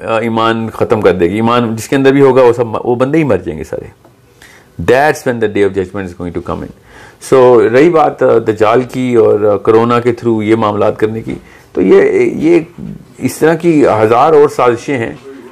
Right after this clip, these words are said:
जो कि, अ, पहले भी चलती रही हैं, अभी भी चल रही हैं, जो कि सही हो या गलत हो फ़र्क नहीं पड़ता, क्योंकि, अ, बीमारी जो है ना, ये जो कोरोना का मैं आपको वैसे आसान करके बता दूं, कोरोना एक ताउन, अ, प्लेग है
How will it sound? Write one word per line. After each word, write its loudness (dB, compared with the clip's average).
जो 4
कि, 4
अ, -4
पहले 2
भी 2
चलती 0
रही -2
हैं, -2
अभी -2
भी -2
चल -2
रही -8
हैं, -14
जो 0
कि -2
सही 2
हो 2
या 2
गलत 2
हो -2
फ़र्क -4
नहीं -8
पड़ता, -2
क्योंकि, -6
अ, -4
बीमारी 0
जो 0
है 0
ना, -6
ये -2
जो 0
कोरोना 2
का -2
मैं -2
आपको 2
वैसे 2
आसान 0
करके -2
बता -4
दूं, -8
कोरोना 2
एक -6
ताउन, 0
अ, -2
प्लेग 4
है -6